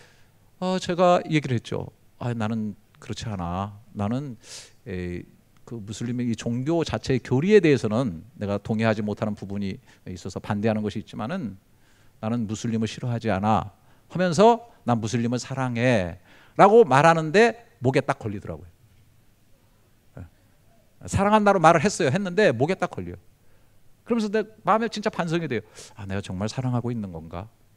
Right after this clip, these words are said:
다른 민족이고 다른 종교를 가지고 있지만은 그 영혼들에 대해서는 내가 정말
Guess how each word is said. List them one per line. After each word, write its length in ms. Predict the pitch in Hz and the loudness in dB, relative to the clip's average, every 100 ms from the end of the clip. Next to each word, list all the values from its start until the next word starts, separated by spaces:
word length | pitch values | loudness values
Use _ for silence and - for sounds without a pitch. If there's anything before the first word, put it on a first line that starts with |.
| _ _ _ _ _ _ _ _ _ _ _ _ _ _ _ _ _ _ _ _ _ _ - - | _ _ _ _ _ _ _ _ _ _ _ _ _ _ _ _ _ _ _ _ _ _ -20 4
다른 280 | - 214 254 | 12 12 12
민족이고 460 | 233 226 240 226 240 | 12 10 6 6 8
다른 240 | 196 233 | 8 8
종교를 320 | 214 214 226 | 8 8 6
가지고 320 | 190 180 208 | 6 4 4
있지만은 520 | 175 - 165 165 202 127 | -4 -4 -6 -6 -6 -2
그 140 | 220 | 8
영혼들에 480 | 151 190 247 254 254 | 10 10 8 6 6
대해서는 340 | 208 196 190 202 | 6 6 4 0
내가 160 | 160 | -2
정말 540 | 170 131 127 170 214 | -2 -4 2 2 2